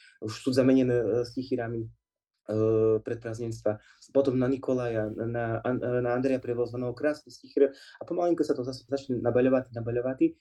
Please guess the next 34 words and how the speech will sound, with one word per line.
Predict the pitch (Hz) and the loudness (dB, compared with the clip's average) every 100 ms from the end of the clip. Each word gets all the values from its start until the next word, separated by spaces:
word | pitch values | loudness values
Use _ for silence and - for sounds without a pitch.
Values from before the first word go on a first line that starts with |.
| _ _ _ | _ _ _
Čiže | - 131 | -4 0
už | 127 127 | 2 0
postupne | 143 - 170 - 123 | -2 0 -2 -2 -4
od | 120 120 | -4 -2
toho, | - 135 | -2 0
dajme | 127 131 135 | 0 -2 -6
sa, | - - | -10 -8
od | 120 | -4
toho | 139 147 | 0 2
liturgického | 147 147 147 - 151 143 | 2 0 -4 -6 -4 -2
nového | 135 131 127 | -2 -2 -2
roka | 127 - | -4 -6
všetko | - 120 - | -8 -8 -2
je | 110 110 - - - | -2 -2 -4 -20 -6
tak, | 120 120 | -4 -2
e, | 113 117 113 113 113 110 92 87 92 - | -2 0 2 2 2 0 0 0 0 -2
k | - - | -6 0
tomu | 139 127 | 0 2
Roždestvu | 120 117 110 107 | 0 -2 -8 -10
smeruje. | - 104 98 95 | -6 -4 -4 -2
Dokonca | 117 117 139 131 123 - _ _ 156 | 0 2 2 2 0 -2 _ _ 0
i | |
toto | 165 156 | 2 2
proroci | 147 147 143 139 104 - _ - | 0 0 0 -4 -12 -16 _ -4
od | 143 - | -2 -2
toho, | 147 135 135 _ | 0 0 -2 _
no, | - 110 | -12 -8
e, | - 135 135 127 - | -4 -4 -4 -6 -8
nového | 135 147 135 135 | -4 -2 0 0
roku | 139 135 117 - | 0 -4 -10 -4
cirkovného, | 127 131 131 131 120 | -4 -2 -2 -4 -4
od | 107 | -4
toho | 127 123 | -6 -6
septembra, | 120 117 135 123 | -6 -4 0 0